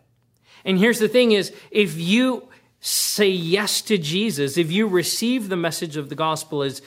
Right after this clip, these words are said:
Jesus even said before that we should do, that we would give our lives to the gospel, what ends up happening is we can be associated with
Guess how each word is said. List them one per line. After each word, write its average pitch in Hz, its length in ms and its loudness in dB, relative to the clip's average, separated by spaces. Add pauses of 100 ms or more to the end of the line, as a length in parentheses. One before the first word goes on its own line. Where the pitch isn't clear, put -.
(240)
Jesus 190 460 2
even 180 260 0
said 185 300 0
before 180 420 -2
that 147 180 2
we 175 160 -2
should 147 380 -10
do, 165 460 -4 (300)
that 165 120 2
we 208 140 4
would 170 240 2
give 202 180 2
our 214 180 0
lives 165 440 -2
to 175 200 -4
the 160 120 -4
gospel, 160 720 -6 (680)
what 202 300 2
ends 233 240 2
up 190 160 0
happening 214 540 0
is 175 180 0
we 233 140 0
can 226 180 -4
be 185 160 2
associated 160 920 0
with 147 340 -2